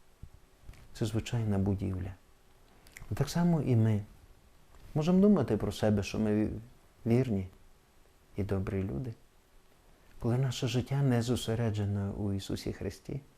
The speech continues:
ми можемо помилятись. І бачите, навіть в новітньому часі ми бачили дуже багато випадків, коли хтось від церкви відривався і казав,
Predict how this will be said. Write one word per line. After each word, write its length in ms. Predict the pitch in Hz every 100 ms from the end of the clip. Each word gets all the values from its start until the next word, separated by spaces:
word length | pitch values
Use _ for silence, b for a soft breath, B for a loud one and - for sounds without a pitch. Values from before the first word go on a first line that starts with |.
| -
ми 60 | 117
можемо 320 | 107 107 98
помилятись. 720 | - 101 92 95 - - -
І 20 |
бачите, 380 | - 202 - 160
навіть 320 | 160 156 143
в 20 |
новітньому 460 | 117 127 143 117 110
часі 380 | - 135 - 107
ми 140 | 104
бачили 360 | 107 - 113 107
дуже 220 | 113 117
багато 420 | 110 127 143 107
випадків, 540 | 104 - 143 143 - - B B B B B -
коли 200 | - 156
хтось 300 | - 170 -
від 180 | 131 -
церкви 400 | 156 139 127 107
відривався 760 | 113 131 165 208 208 - 160
і 80 | 156
казав, 600 | - 113 127 139 139 113